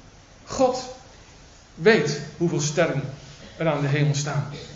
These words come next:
Geen mens weet dat. En dat is wat God Abraham wil duidelijk maken.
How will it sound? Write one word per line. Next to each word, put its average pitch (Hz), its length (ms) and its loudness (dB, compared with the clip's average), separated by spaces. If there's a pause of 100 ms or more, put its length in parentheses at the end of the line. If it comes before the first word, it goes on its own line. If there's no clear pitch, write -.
(400)
Geen 151 320 -2
mens 180 380 0 (580)
weet 165 180 0
dat. 170 200 0 (1120)
En 160 120 -2
dat 196 120 2
is - 80 -2
wat 196 120 0
God 208 260 -2
Abraham 180 360 2
wil 180 120 2
duidelijk 196 320 2
maken. 147 240 -2